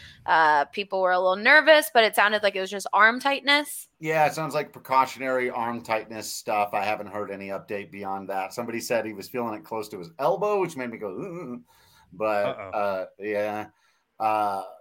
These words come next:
Speaker 2: but, but no update beyond that. It just sounded like
Speaker 1: All
Speaker 2: it was
Speaker 1: right.
Speaker 2: tightness. He's day-to-day.
Speaker 1: Keep an eye on D N V R underscore Rockies on Twitter for updates on all
Speaker 2: Yeah.
Speaker 1: of that.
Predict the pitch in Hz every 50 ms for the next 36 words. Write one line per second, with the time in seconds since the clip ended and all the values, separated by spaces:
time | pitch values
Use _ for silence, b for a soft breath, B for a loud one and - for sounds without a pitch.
0 | _ _ _ 131 123 120 110 _ 139 139 131 131 127 139 143 143 160 147 143 135
1 | 131 123 - - 127 120 123 120 113 107 101 101 101 98 95 95 92 90 90 87
2 | 87 82 98 92 - 104 98 95 95 90 - - - 82 82 - 131 131 127 120
3 | 110 - - 98 87 - 87 80 78 73 71 73 73 76 76 _ _ _ _ _
4 | _ _ _ _ _ _ - - 269 262 - 240 233 226 226 226 220 214 208 214
5 | 208 208 202 196 190 170 139 196 196 190 - - 175 175 156 175 196 - 208 -
6 | 180 175 185 - 190 190 175 175 180 180 - 156 131 160 185 - - 202 180 139
7 | - - - 196 190 - - 175 175 175 170 165 151 170 175 170 190 185 - -
8 | 151 151 - - - - -